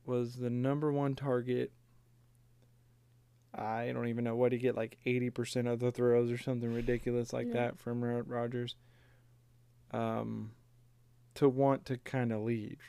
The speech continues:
Speaker 1: I mean, I know he went back to Derek Carr, which was his college quarterback.
Speaker 2: But I, I feel like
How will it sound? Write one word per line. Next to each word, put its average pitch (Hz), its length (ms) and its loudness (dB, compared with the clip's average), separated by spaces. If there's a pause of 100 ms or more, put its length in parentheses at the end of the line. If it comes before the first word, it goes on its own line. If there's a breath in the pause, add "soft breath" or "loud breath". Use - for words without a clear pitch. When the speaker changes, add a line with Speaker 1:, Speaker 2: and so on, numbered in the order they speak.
(120)
Speaker 1:
I - 40 -6
mean, 127 200 4
I 127 100 6
know 156 160 8
he 160 80 10
went 143 180 6
back 127 260 4
to 123 220 2
Derek 120 340 4
Carr, 113 380 2
which 110 260 -6
was 107 180 -8
his 113 280 -10
college 117 360 -2
quarterback. 113 460 -2 (200)
Speaker 2:
But 277 220 8 (300)
I, 262 220 4
I - 20 4
feel 349 260 -2
like 339 340 0